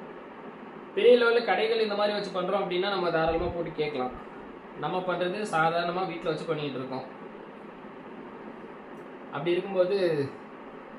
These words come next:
நம்ம தனி லேபிள் போட்டு எடுக்கிறதெல்லாம் சரி வராது. So, அதனால தான், ஓகேங்களா?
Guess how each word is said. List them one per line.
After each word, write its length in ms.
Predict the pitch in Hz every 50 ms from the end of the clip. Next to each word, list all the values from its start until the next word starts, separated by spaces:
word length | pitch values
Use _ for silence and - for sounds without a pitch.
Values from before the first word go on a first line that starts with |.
| - - - - - - - - - 160
நம்ம 200 | 151 156 160 156 - 151
தனி 160 | 147 160 170 170
லேபிள் 280 | 170 165 170 165 160 151
போட்டு 200 | 160 151 151 156
எடுக்கிறதெல்லாம் 520 | 143 143 143 143 143 139 139 147 143 - -
சரி 160 | 135 131 135 135
வராது. 240 | 127 123 123 120 120 - - - - - - - - - - - - - - -
So, 40 | 151 147
அதனால 340 | 147 156 156 151 143 135 135
தான், 120 | 135 120 - -
ஓகேங்களா? 360 | 143 131 - 151 147 143 143